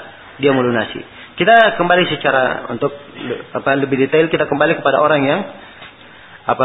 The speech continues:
namanya, muflis ini. Ya, maka orang yang berhutang ini, kalau hutangnya adalah hutang yang harus segera dia bayar, eh, afwan.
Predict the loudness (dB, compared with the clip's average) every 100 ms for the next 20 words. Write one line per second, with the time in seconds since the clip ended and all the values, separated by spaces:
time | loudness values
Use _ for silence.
0 | 0 0 2 0 0 0 -2 -2 -8 -10
1 | -20 -20 -20 -8 -4 -2 2 4 4 4
2 | 2 2 2 2 2 2 2 2 0 2
3 | 2 4 4 2 -2 -6 -12 -12 -6 -2
4 | 0 0 0 2 2 2 2 0 0 0
5 | 2 2 0 0 2 2 2 0 0 -2
6 | -4 -16 -20 -8 -2 0 0 -2 -4 0
7 | -2